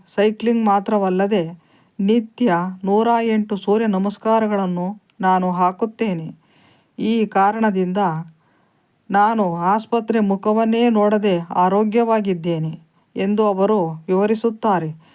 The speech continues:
"ನಿತ್ಯ ಒಂದು ಗಂಟೆ ಸೈಕ್ಲಿಂಗ್ ಮಾಡುವ ಅವರು, ಖರ್ಜೂರ ಮತ್ತು ಬೇಯಿಸಿದ ಮೊಟ್ಟೆ ನನ್ನನ್ನು ಗಟ್ಟಿಮುಟ್ಟಾಗಿ ಇಟ್ಟಿವೆ" ಎಂದು ಹೆಮ್ಮೆಯಿಂದ ಹೇಳಿಕೊಳ್ಳುತ್ತಾರೆ.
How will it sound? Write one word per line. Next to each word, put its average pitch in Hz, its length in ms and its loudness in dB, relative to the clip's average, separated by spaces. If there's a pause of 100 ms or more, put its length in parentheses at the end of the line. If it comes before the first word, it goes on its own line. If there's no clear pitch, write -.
(240)
"ನಿತ್ಯ 233 440 0
ಒಂದು 220 400 2
ಗಂಟೆ 220 500 0
ಸೈಕ್ಲಿಂಗ್ 220 560 0
ಮಾಡುವ 190 320 0
ಅವರು, 185 760 -2 (160)
ಖರ್ಜೂರ 208 540 2 (360)
ಮತ್ತು 190 280 -2
ಬೇಯಿಸಿದ 202 500 0
ಮೊಟ್ಟೆ 185 640 -2 (560)
ನನ್ನನ್ನು 202 760 0
ಗಟ್ಟಿಮುಟ್ಟಾಗಿ 220 800 0
ಇಟ್ಟಿವೆ" 180 480 -2 (460)
ಎಂದು 196 600 0 (280)
ಹೆಮ್ಮೆಯಿಂದ 220 560 2 (280)
ಹೇಳಿಕೊಳ್ಳುತ್ತಾರೆ. 196 960 -2